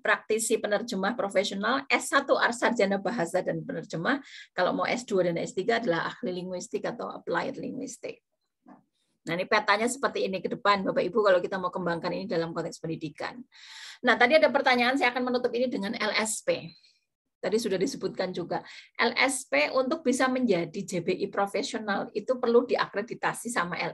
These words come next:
S P atau Lembaga Sertifikasi Profesi.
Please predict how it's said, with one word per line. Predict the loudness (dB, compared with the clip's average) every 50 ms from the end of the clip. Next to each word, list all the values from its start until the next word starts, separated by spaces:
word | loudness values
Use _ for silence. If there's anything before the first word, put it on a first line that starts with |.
| -8
S | -10 -10 -10 -10 -8
P | -8 -8 -8 -8 -12 _
atau | -8 -4 -2 -2
Lembaga | 0 0 0 0 0 0 0 2 0
Sertifikasi | 0 2 0 -2 -2 -4 -4 -6 -4 -4 -4 -6 -6 -8 -10
Profesi. | -10 -10 -10 -10 -10 -10 -10 -10 -10 -12 -14